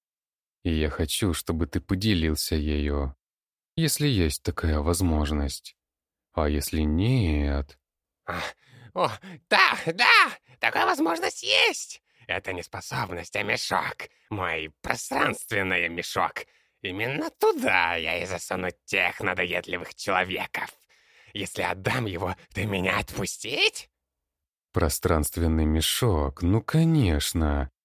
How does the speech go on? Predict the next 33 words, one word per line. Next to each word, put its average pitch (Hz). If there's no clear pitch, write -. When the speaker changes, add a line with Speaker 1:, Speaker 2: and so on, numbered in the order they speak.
Speaker 1:
Как 82
я 85
сразу 104
не 82
догадался 82
об 78
артефакте. 78
И 87
если 82
Сергей 82
с -
остальными 80
там, 76
то, 78
скорее 78
всего, 78
они 76
живы. 76
Теперь -
осталось 80
достать 85
их -
и... 73
Дверь 113
в -
храм 101
отворяется, 87
и 92
внутрь 85
забегают 82
люди. 78
Много 95
людей. 78